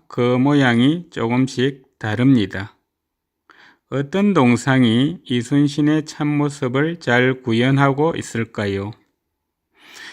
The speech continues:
이순신 동상이 이순신의 참모습을 왜곡하고 있지는 않는지요? 우리나라 최초의 이순신 동상은 어디에 있을까요?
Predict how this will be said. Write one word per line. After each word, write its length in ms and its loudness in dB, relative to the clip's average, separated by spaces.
이순신 720 2
동상이 840 2
이순신의 840 0
참모습을 920 -2
왜곡하고 680 0
있지는 600 0
않는지요? 840 -2
우리나라 840 2
최초의 880 -2
이순신 720 -2
동상은 840 -2
어디에 640 -2
있을까요? 840 -8